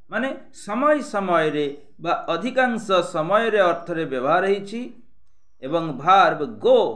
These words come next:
ବେସ୍ ଫର୍ମରେ ଅଛି। ସେଣ୍ଟେନ୍ସ ଫୋର୍କୁ ଦେଖିବା, ଦେ ଜେନେରାଲି ପ୍ଲେ କ୍ରିକେଟ।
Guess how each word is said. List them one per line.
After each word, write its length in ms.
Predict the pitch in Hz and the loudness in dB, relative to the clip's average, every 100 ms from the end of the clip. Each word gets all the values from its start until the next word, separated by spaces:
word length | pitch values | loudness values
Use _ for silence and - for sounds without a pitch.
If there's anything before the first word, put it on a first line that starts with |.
| - - - - | -10 -18 -20 -20
ବେସ୍ 320 | 101 170 220 - | -6 -2 -2 -4
ଫର୍ମରେ 480 | 180 170 147 143 226 285 - - - | -2 -2 0 0 0 -2 -8 -18 -4
ଅଛି। 360 | 277 277 - 101 - - - - - - - - | -4 -4 -8 -10 -10 -18 -20 -20 -20 -20 -20 -6
ସେଣ୍ଟେନ୍ସ 400 | 269 277 262 240 - | -4 0 -2 -4 -10
ଫୋର୍କୁ 380 | 214 294 262 254 | 2 4 4 -2
ଦେଖିବା, 460 | 202 185 - 165 170 233 269 - - - - - | -2 -2 -2 2 4 4 0 -10 -20 -20 -20 -20
ଦେ 240 | 110 220 262 269 - - - 104 | -4 4 4 2 -6 -18 -20 -6
ଜେନେରାଲି 580 | 160 240 262 262 262 262 269 - - | -2 0 4 4 2 -2 -8 -18 -16
ପ୍ଲେ 200 | 175 226 247 240 233 | -4 0 2 2 0
କ୍ରିକେଟ। 560 | 226 254 - 139 - | -6 -6 -2 -4 -4